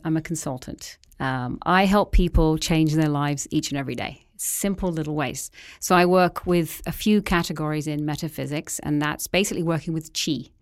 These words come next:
So qi is life's breath. Qi is what you can't see.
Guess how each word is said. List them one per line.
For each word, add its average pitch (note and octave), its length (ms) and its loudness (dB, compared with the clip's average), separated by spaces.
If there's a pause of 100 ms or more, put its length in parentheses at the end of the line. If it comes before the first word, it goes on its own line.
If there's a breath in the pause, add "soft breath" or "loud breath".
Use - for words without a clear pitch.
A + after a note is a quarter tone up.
(120)
So - 140 -6
qi A#3+ 260 4
is F3 120 2
life's E3 320 0
breath. - 400 -14
Qi A#3 200 0
is F#3+ 240 0
what F3+ 160 -6
you D#3+ 100 -6
can't E3+ 280 -10
see. - 280 -12